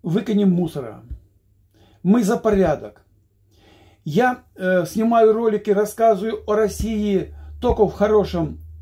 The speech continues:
разрезе. Хотя есть и в России куча проблем, просто, э, я еще не созрел. Тут у меня на-, намечается одна тема, и я посмотрю, я написал жалобу в прокуратуру. Э, как оно будет, я, э, все это расскажу.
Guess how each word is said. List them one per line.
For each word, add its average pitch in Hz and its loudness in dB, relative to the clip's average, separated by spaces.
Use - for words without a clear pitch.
разрезе. 180 2
Хотя 226 -8
есть 269 -6
и 208 -8
в 190 -2
России 190 -4
куча 156 -8
проблем, 160 -2
просто, 147 -4
э, 156 -2
я 165 4
еще 190 -2
не 180 0
созрел. 190 0
Тут 175 -8
у 180 -2
меня 185 2
на-, 180 -2
намечается 185 -2
одна 170 -4
тема, 190 -4
и 160 -4
я 170 0
посмотрю, 180 -4
я 139 2
написал 147 -2
жалобу 156 -2
в - -10
прокуратуру. 190 -4
Э, 165 0
как 185 0
оно 180 2
будет, 180 -2
я, 170 0
э, 160 -6
все 190 0
это 180 -2
расскажу. 185 -4